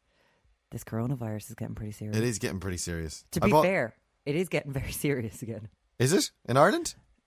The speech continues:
Speaker 1: Oh, in Australia, there's
Speaker 2: Yeah,
Speaker 1: more
Speaker 2: yeah.
Speaker 1: cases, the lockdown isn't working. Asia, it's mad. What you buy?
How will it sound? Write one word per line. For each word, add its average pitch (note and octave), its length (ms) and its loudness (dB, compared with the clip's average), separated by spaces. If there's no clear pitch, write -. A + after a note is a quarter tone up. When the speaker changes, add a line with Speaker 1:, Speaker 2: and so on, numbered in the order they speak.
Speaker 1:
Oh, F3 260 4
in C3+ 100 4
Australia, D#3+ 680 2
there's C#3+ 140 -6
Speaker 2:
Yeah, G2 100 4
Speaker 1:
more F#2+ 100 6
Speaker 2:
yeah. F2+ 120 4
Speaker 1:
cases, C#3+ 420 0
the C3+ 80 -4
lockdown C3+ 400 2
isn't B2 260 -6
working. C#3 640 -2
Asia, D3+ 580 -6
it's - 100 -20
mad. - 340 -16
What G3+ 160 -4
you G#3 60 -6
buy? G3 240 4